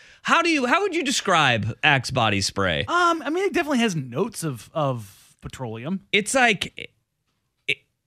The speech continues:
Speaker 1: it's like if somebody took gasoline, hairspray, and, like, a little bit of cologne and were like,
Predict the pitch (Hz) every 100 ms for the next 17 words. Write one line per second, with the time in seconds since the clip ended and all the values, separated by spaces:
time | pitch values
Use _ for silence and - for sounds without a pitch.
0 | _ _ 202 262 247 240 - 262 277 220
1 | 226 139 170 220 247 262 226 226 226 185
2 | 175 202 208 - - 190 185 180 175 175
3 | _ 190 180 160 143 135 156 151 165 175
4 | 160 156 - 147 156 156 147 143 147 151
5 | -